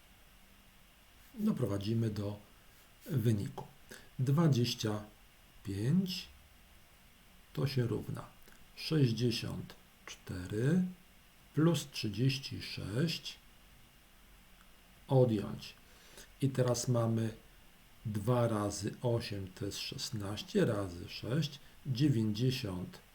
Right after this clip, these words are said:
sześć cosinus beta.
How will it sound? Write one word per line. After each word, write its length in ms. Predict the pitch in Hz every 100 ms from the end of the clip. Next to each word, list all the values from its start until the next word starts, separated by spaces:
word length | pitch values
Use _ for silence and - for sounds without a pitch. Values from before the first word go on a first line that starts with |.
| - - - - -
sześć 760 | - - 98 104 156 - - - - - - - - - - - - - - -
cosinus 960 | 117 110 - - 113 117 139 180 - - - - -
beta. 480 | 135 107 98 - -